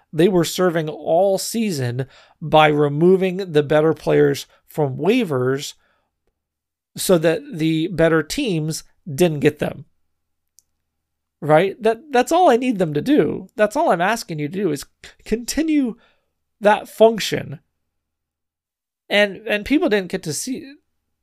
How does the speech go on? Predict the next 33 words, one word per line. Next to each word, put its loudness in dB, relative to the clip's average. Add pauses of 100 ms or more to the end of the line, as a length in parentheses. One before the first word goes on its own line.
(140)
didn't -4
seem -6
to 0
be 0
able -2
to -4
disconnect -4
those -6
things. -12
That -6 (260)
I'm -12
not -2
asking -4
you -8
to -4
set -4
lineups. -4
I'm -6
not -4 (300)
asking -6
you 0
to -14
play 0
for -8
something. -6 (380)
I'm -12
not 2
asking -6
you -4
to -6
get -2
a 0
benefit. -2